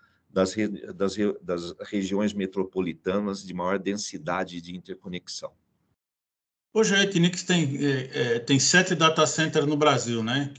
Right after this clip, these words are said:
Speaker 1: Sim.
Speaker 2: Que tipo de mercado eles atendem, né? Existe planos pra construção do oitavo?
Speaker 1: Existe, nós temos aí, é,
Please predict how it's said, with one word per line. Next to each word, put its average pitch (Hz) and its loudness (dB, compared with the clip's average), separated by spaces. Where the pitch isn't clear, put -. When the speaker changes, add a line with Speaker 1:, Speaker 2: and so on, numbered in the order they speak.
Speaker 1:
Sim. - 0
Speaker 2:
Que - 6
tipo - -4
de 208 2
mercado 165 4
eles 143 2
atendem, 123 0
né? 131 2
Existe 147 0
planos 160 0
pra 131 -4
construção 131 -2
do 131 0
oitavo? 120 2
Speaker 1:
Existe, 107 0
nós 104 -2
temos 113 -2
aí, 104 0
é, 92 -2